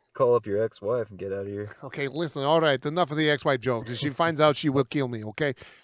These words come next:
Speaker 2: I swear
Speaker 1: Oh.
Speaker 2: to God, she tracks me and he has intermediate, like, voice, like, speakers that she, like, listens in, okay? This, eh, you got to be careful, all right?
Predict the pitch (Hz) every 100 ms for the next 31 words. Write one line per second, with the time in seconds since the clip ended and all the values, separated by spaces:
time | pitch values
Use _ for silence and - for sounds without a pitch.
0 | - - - 151 196 - - 175 147 170
1 | 202 - 147 156 185 233 - 269 277 190
2 | 147 151 - 185 190 196 196 190 190 185
3 | 190 165 160 160 135 147 185 - - -
4 | _ _ - 151 151 - - - - -
5 | 196 - 165 131 - 143 - - 147 135
6 | 160 143 160 196 185 165 139 160 120 113
7 | 110 151 143 143 139 147 127 180 175 165
8 | 170 185 110 180 170 226 202 180 247 175
9 | 143 110 - _ _ _ 123 147 180 226